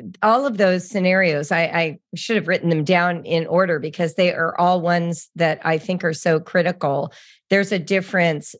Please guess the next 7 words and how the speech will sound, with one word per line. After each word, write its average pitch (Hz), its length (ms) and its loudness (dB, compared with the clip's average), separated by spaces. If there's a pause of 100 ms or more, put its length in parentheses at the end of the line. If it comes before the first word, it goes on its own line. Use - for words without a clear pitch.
between 160 800 2 (120)
snooping, 202 800 0 (720)
going 170 280 4
in 165 120 2
somebody's 165 480 -2
private 180 720 0
diary, 190 720 0